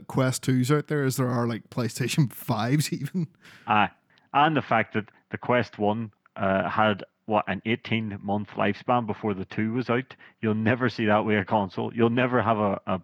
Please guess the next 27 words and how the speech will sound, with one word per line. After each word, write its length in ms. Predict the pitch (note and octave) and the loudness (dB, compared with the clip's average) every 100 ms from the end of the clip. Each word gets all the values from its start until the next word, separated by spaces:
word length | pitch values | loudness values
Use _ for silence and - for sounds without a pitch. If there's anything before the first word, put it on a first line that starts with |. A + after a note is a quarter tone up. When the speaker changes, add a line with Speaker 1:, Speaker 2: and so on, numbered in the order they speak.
| - | 0
Speaker 2:
PlayStation 480 | G#2+ C#3 G#2+ G#2+ F#2 | 2 2 0 -2 -10
four 380 | - F#2+ G#2+ | -6 -2 0
and 200 | A2 G2+ | 0 -2
then 200 | G2+ G2 G#2+ | -2 -2 0
a 100 | G#2+ | 0
year 240 | F#2+ G#2 | 2 2
and 100 | G2+ | 2
a 20 | |
half 200 | F#2+ G2 | 2 2
later, 300 | G2+ G2 A2 | 0 0 0
"Oh, 120 | - F#2+ | 0 0
here's 260 | G#2 A2+ | 0 0
our 100 | A2+ | -2
P 280 | - A2 G2+ | -4 -4 0
S 160 | G2+ F#2+ | -2 -2
five." 500 | - F#2 F#2+ A2 - - _ | 0 0 0 -2 -8 -20 _
Never. 500 | G2 G2+ G2+ A2 A#2 - - _ - | -6 -2 -2 -2 -6 -10 -20 _ -10
Um, 520 | F#2 F#2 F#2+ F#2+ F#2 _ _ | -6 -2 -2 -4 -10 _ _
but 160 | - - | 0 0
all, 360 | C3 C#3+ F3+ - _ - | 0 2 2 0 _ 0
you 60 | D3+ | 2
know, 80 | C3 | 4
other 280 | E3+ F3+ | 4 4
than 200 | D#3 C3+ | 4 2
that 260 | B2 B2 - | 2 0 -4
stupid 580 | - - C3+ B2 B2+ - | -12 -4 -2 0 -2 -2
bullshit, 460 | A2+ C3+ B2 D3 | -2 0 -2 -4